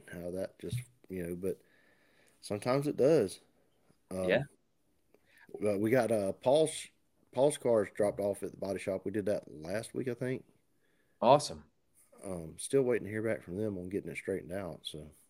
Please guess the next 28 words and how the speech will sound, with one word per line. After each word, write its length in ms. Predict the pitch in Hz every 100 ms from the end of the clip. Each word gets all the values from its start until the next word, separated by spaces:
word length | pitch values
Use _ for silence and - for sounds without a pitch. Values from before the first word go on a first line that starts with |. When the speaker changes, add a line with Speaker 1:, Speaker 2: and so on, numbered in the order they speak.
| _ _ _ -
Speaker 2:
Yeah, 260 | 110 98
his, 260 | 92 104 85 -
he, 260 | 104 107 104
you 140 | 104
gotta 180 | 117 98
straighten 280 | - 113 104
his 120 | 101
front 220 | 120 110
end 160 | 117 117
out? 300 | 123 120 - _ -
Speaker 1:
Yeah, 220 | 101 98
the 80 | 95
front 260 | - 117 107
end 220 | 104 101
got 220 | 92 - _ _ _ _ _ -
whacked 300 | 87 - 87
over 240 | 87 82
a 40 | 85
little 180 | 82
bit, 240 | 82 82 - -
so. 160 | - - _ -
Speaker 2:
Yeah. 240 | 87 80 - _ _ _ _ _ _ _ -
Speaker 1:
And 160 | 98
then 220 | 110 101
we 100 | 101
had 160 | 107 104
some 120 | 95
friends, 460 | - 123 143 110